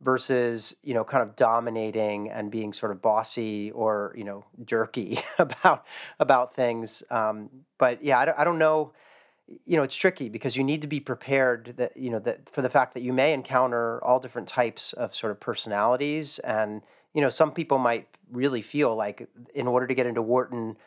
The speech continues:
their idea's gotta be selected and they're gonna kinda, you know, muscle their way through the discussion and keep taking, you know, taking over the, the mic. And, and that's, you gotta be careful and, and find ways to gently, um, shift the conversation and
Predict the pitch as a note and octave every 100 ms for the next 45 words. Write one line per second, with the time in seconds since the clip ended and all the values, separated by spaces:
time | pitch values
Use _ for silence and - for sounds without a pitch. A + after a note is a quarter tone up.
0 | _ _ A#2+ B2+ A#2+ C3 A#2+ - A2+ A2+
1 | A#2 - D3 D3+ D3+ B2+ A#2+ C3+ C#3 B2
2 | C3 A2+ A2 - C3 A2+ A2+ B2+ C#3 -
3 | B2 B2 A#2+ A#2 A2+ - B2+ A2+ G2+ -
4 | - D#3 - B2 A2 G#2+ - A#2 G#2+ -
5 | _ _ _ _ - B2+ C3 A#2 A2 A2
6 | A#2+ A2 G#2 C3+ A2+ A#2 A2 A2 G#2+ G#2+
7 | G2+ G#2 A2 A2+ A#2 G2+ G#2 G#2+ G2+ G#2
8 | A2+ A#2+ A2+ - - A#2+ A#2+ A#2+ A2+ -
9 | C3+ B2 - A#2+ A2 G#2+ A#2+ A#2 - C#3
10 | C#3+ C3+ B2+ - - B2+ A2+ A2 G2 A#2+
11 | B2 D#3 D#3+ D#3+ D#3+ _ _ _ _ -
12 | B2+ A#2+ A#2 A2+ - _ _ _ _ _
13 | - - D#3 D#3 D#3 C#3+ D3 - D3 C#3
14 | D3+ C#3+ C3 A#2